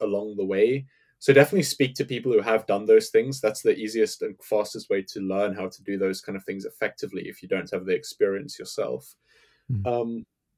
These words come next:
Speaker 1: but absolutely just go for it, you know, because you don't, you don't want to regret not having tried. Um, and, you know, and, and, and I think that we regret the things we, we don't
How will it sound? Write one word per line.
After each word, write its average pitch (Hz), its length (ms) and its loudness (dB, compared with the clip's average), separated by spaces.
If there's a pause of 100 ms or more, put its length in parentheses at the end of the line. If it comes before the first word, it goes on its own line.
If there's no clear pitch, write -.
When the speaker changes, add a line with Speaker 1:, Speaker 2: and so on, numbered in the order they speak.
(320)
Speaker 1:
but 160 120 6
absolutely 151 560 4
just 110 280 2
go 117 180 10
for 104 240 -2
it, 92 140 -4
you 107 100 -8
know, 110 260 -2 (880)
because 123 300 0
you 120 60 0
don't, 131 300 6
you 127 320 -6
don't 131 200 6
want 113 200 -2
to 113 200 -2
regret 104 480 4
not 101 200 -6
having 95 300 -4
tried. 107 560 -2 (640)
Um, 107 440 -2
and, 110 400 -6
you 123 80 -6
know, 104 120 -2
and, 104 140 -4
and, 107 260 -6
and 113 180 -6
I 113 100 2
think 117 380 -6 (180)
that 104 300 0
we 120 220 -4
regret 113 600 2
the 107 200 6
things 113 380 -4
we, 101 360 -6
we 107 140 -10
don't 117 440 4